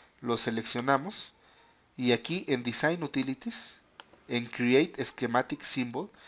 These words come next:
vamos a crear un símbolo esquemático, le damos doble clic. Y entonces nos, nos genera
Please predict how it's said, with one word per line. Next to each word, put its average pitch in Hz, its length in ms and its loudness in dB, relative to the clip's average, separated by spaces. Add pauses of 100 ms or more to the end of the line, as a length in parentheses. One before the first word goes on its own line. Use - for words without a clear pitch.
(180)
vamos 131 240 2
a 139 100 2
crear 127 280 6
un 151 100 -2
símbolo 147 340 0
esquemático, 147 600 -4
le 127 120 0
damos 120 240 0
doble 117 260 -6
clic. - 160 -18 (3000)
Y 131 200 4
entonces 139 420 2
nos, 123 300 -6
nos 123 400 -2
genera 131 480 0